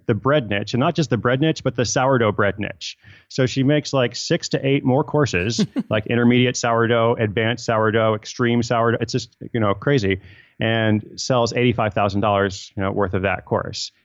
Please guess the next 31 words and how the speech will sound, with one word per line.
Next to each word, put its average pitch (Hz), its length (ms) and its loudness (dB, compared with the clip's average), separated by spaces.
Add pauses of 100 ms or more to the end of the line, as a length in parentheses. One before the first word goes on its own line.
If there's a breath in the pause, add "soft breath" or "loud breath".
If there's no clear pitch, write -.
And 98 400 0
then 117 120 2
is 113 160 0
able 107 280 0
to 101 300 2
actually, 101 340 -2
like, 98 200 0
put 117 100 -2
a 107 60 2
down 101 240 0
payment 101 340 0
on 92 80 -4
her 95 80 0
first 98 300 -2
home. - 340 -2 (480)
So 104 260 0
obviously, 117 360 2
like, 101 160 2
it's 104 100 -6
completely 120 380 0
transformed 107 480 -2
her 98 100 2
life. 104 260 0
And 104 100 0
I 104 40 0
love 127 200 2
it 123 100 0
because 104 320 0
it's 98 160 -4
like 101 140 0
this, 101 200 -4